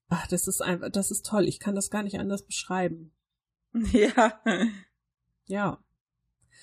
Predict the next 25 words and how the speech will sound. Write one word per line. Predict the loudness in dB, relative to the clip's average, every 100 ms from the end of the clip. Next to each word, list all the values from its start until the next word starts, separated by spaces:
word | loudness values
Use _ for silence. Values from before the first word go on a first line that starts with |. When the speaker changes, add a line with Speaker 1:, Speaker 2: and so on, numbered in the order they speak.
| -20 _
Speaker 1:
Und | -4
ich | 2
bin | 4 6
gespannt, | 4 2 2 2 2 0 -4 -4
wirklich, | -4 -2 -2 -2 -2
wie | 0
das | 2 4
dann | 2 2 2
bei | 0 2
euren | 2 2 0 -6 -14 _
beiden | 2 4 2 -2 -10 -16 _ _
Neuzugängen | -4 0 0 0 -4 -6 0 2 4 4 2 -8 -12 _ _ _
sein | 0 0 -2 -2
wird. | -2 -2 -6 _ _ _ _ _ -20 -4
Speaker 2:
Ich | -4 -2 -2
auch. | -2 -2 -6
Ich | -2
finde | 0 4
halt, | 2 2 -8 _ 2
<clears throat> | 2
ich | 2 -6
bin | -6
schon | -2 0
sehr | 2 2
fasziniert, | 0 -4 -4 -2 0 2 0 -2